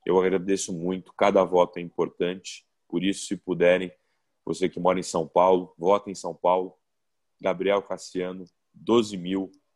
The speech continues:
e confirma no dia quinze de novembro. Muito obrigado a todos.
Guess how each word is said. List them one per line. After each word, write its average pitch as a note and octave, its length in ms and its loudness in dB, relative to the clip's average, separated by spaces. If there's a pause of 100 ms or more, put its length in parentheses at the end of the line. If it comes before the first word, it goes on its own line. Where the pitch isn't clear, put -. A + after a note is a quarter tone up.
(120)
e - 80 -18
confirma F#2 680 0
no F2+ 100 -4
dia F2 220 2
quinze F2 340 -6
de D#2+ 80 -10
novembro. D#2+ 480 0 (340)
Muito F2+ 200 0
obrigado F#2 340 4
a F2 40 2
todos. - 500 -10